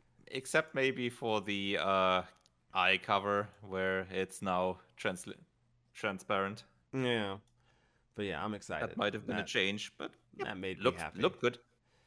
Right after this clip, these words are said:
Speaker 2: 'Cause, uh, the data mine, when, uh, Strive came out,
Speaker 1: Mm-hmm.
Speaker 2: people had already kind of started to figure out who was gonna be released. And that data mine was
Speaker 1: Mm-hmm.
Speaker 2: actually fairly correct. Um,
Speaker 1: Mm-hmm.
Speaker 2: it was fairly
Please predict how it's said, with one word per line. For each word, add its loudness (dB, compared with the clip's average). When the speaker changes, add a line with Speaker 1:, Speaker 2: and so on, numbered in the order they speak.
Speaker 2:
'Cause, -2
uh, 4
the -2
data 4
mine, -4
when, -6
uh, -4
Strive -2
came -6
out, -6
Speaker 1:
Mm-hmm. -16
Speaker 2:
people -2
had -2
already 0
kind -4
of -8
started -2
to -8
figure -4
out -4
who -2
was 0
gonna -6
be -8
released. -6
And -2
that 2
data 4
mine 4
was 2
Speaker 1:
Mm-hmm. 0
Speaker 2:
actually 4
fairly 2
correct. -2
Um, 2
Speaker 1:
Mm-hmm. 2
Speaker 2:
it 4
was 4
fairly 0